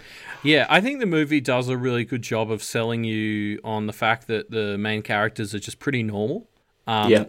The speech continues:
Speaker 1: which is something that, uh, not every horror movie I've seen has succeeded in. Um,
Speaker 2: Yeah.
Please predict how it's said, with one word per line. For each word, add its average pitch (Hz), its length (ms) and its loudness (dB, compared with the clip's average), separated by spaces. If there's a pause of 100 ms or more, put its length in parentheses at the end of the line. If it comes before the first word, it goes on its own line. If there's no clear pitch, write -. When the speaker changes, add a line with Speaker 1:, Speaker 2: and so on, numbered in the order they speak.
Speaker 1:
which 123 220 -2
is 127 80 0
something 123 420 0
that, 107 280 0
uh, 104 420 0
not 120 240 -4
every 117 240 0
horror 120 220 2
movie 117 260 0
I've 107 100 0
seen 113 240 -2
has 110 140 -4
succeeded 113 480 -2
in. 143 260 -6
Um, 104 440 2 (680)
Speaker 2:
Yeah. 123 340 6